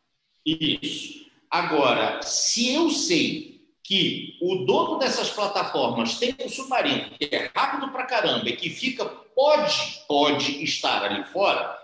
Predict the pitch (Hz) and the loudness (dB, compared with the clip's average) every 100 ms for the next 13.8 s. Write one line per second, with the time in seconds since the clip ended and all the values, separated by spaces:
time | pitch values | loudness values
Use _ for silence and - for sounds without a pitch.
0 | - _ - 196 233 233 214 269 - 247 | -20 _ -2 2 2 4 4 4 2 0
1 | - 180 160 139 135 110 104 - 190 143 | 0 -2 -2 -2 -2 -4 -6 -2 0 2
2 | 98 - - _ _ - 214 208 170 - | 0 -8 -16 _ _ -2 0 2 0 0
3 | 160 147 143 151 135 135 123 117 117 120 | -2 -2 -6 -2 0 0 0 0 0 0
4 | 110 104 - 131 131 175 208 - _ _ | -2 -4 -6 -4 -4 -4 -8 -10 _ _
5 | - 185 175 120 120 156 - - - 254 | -6 -4 -2 0 2 0 -2 -6 -6 -8
6 | - 214 - 208 269 269 208 147 - - | -2 0 0 0 -2 0 0 0 -4 -12
7 | - _ _ _ 170 170 196 285 - - | -20 _ _ _ 6 8 8 4 0 -6
8 | - 135 185 180 170 196 226 139 - - | -4 -2 0 2 4 4 4 4 2 -2
9 | - - _ _ _ - 311 - 214 147 | -8 -16 _ _ _ 0 0 2 2 2
10 | 120 - - 226 254 202 - - _ 170 | 2 0 -2 0 0 -4 -10 -18 _ -6
11 | 160 156 170 - 220 - 190 170 185 180 | -4 0 0 0 -2 -2 -2 -2 0 -2
12 | 190 220 147 139 196 220 233 226 214 214 | -4 -2 0 2 0 0 -4 -4 -4 -2
13 | 208 202 190 240 - - - - | -2 0 0 -2 -4 -6 -10 -16